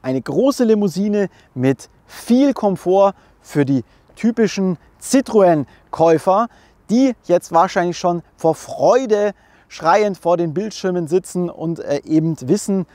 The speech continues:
was dieses Fahrzeug können soll, vor allem auch. Für die, die es noch nicht wissen, damit nehme ich euch heute auf Verbrauchsrunde. Wir werden den C fünf X genauer unter die Lupe nehmen. Wir haben hier einen Plug-in-Hybriden.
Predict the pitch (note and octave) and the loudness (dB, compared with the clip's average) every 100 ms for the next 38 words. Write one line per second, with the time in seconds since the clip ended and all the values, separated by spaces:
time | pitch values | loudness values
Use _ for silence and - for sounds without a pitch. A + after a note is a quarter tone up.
0 | _ _ C#3 F3 - F#3 F3 - D3+ D3+ | _ _ -2 -2 -6 -6 -6 0 2 2
1 | - C#3 - - G3 G3 B2+ B2+ A3+ C#4 | 0 -6 -6 -4 -2 -2 -2 2 2 0
2 | B2+ F#2 A2+ A2+ - E3 G#3 _ _ _ | -4 -4 -6 -8 -2 -2 -2 _ _ _
3 | E3 C#3 A3 A3+ _ - C#3 D#3 B2+ D3 | -4 -2 -4 -4 _ -10 -8 -8 -8 -4
4 | B3+ - G#3 G#3 G#3 C#3 _ - - C3 | -6 -2 -2 -2 -4 -4 _ -20 -4 2
5 | D3+ F3+ - - - C#3+ F#3 D#3+ C#3+ C#3 | 2 2 -2 -16 -6 -2 -2 -2 0 0
6 | - _ - C3+ G3 F#3 E3 C#3+ _ _ | -2 _ -2 2 2 2 0 0 _ _
7 | - F3 G#3 F#3+ D3+ C3+ - - C#3+ D#3 | -2 0 0 -4 -2 0 0 -4 -6 -2
8 | C#3 A#2 D3 E3 G#3+ G#3 - A3+ C4 A3 | -2 -2 0 0 0 -4 -6 -10 -8 -8
9 | F#3 - B3 - F#3+ E3+ G3 A3 G3+ - | -10 -12 -16 -8 -4 0 2 2 2 -6
10 | _ _ - B3 B3 G3+ G3 C4 B3 G3+ | _ _ -4 0 0 0 -4 -2 -2 -2
11 | F3+ D3+ D3+ D3 D3+ D3+ A#2 C3 B2 C3+ | -4 -4 0 0 0 -6 -10 -12 -10 -4
12 | C#3 - F#3 A3 G3+ B3 G#3+ A3 B3 C#4 | -4 -4 -8 -6 -4 -4 -4 -4 -6 -6
13 | D#4+ | -10